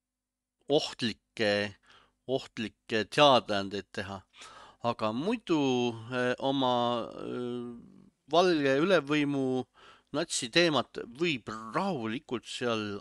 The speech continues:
ajada, moderaatoreid ei ole, Steam'i, Valve'i see ei häiri, tehke, mis tahate. Ja,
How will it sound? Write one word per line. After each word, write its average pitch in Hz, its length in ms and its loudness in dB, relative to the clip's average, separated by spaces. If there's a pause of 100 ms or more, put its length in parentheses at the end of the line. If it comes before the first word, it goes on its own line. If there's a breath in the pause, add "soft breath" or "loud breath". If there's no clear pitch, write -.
(140)
ajada, 120 540 0 (100)
moderaatoreid 113 960 -4
ei 113 160 -8
ole, 143 440 2
Steam'i, 117 920 -8
Valve'i 117 480 -2
see 113 240 -6
ei 101 220 -6
häiri, 135 480 0 (640 loud breath)
tehke, 131 360 -6
mis 101 220 -12 (300)
tahate. 131 580 -4 (1300 loud breath)
Ja, 135 200 2